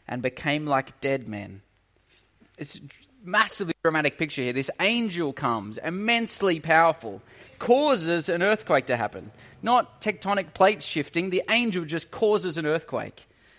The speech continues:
And he rolls this huge stone away like it's a tiny pebble, and he looks like lightning, and these brawny, seasoned Roman guards are just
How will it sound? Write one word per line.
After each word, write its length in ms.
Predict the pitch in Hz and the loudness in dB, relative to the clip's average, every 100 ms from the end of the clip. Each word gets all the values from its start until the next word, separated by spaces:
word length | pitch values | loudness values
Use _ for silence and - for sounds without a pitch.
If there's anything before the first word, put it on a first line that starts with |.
| _ _ _ | _ _ _
And 200 | 175 208 | 0 2
he 120 | 220 190 | 2 2
rolls 360 | 208 240 214 | 6 6 4
this 160 | 202 - | -2 -8
huge 380 | - 240 240 - | -6 -4 -4 -4
stone 320 | - 196 196 | 0 2 2
away 280 | 175 160 156 | 6 8 8
like 180 | 156 | 6
it's 100 | 160 | 0
a 80 | 147 | -8
tiny 360 | - 180 185 180 | -6 -4 -2 -4
pebble, 480 | 156 131 123 151 - _ _ - - - | 0 0 0 -4 -10 _ _ -20 -12 0
and 120 | 175 | 4
he 100 | 180 | 6
looks 360 | 208 311 - | 4 0 2
like 240 | 190 165 139 | 6 6 6
lightning, 760 | 139 160 226 - 135 117 147 - - _ _ - - | 6 8 8 6 -4 -6 -8 -12 -20 _ _ -20 -4
and 120 | 175 | 0
these 180 | 196 180 | 2 0
brawny, 580 | - 180 220 240 240 233 | -2 2 4 4 2 0
seasoned 680 | - - 220 233 196 202 170 | -2 2 4 4 0 -2 0
Roman 400 | 202 214 208 170 | 2 4 0 6
guards 500 | 185 170 147 151 147 | 8 10 8 6 2
are 140 | 151 | -4
just 280 | 147 165 | -2 -6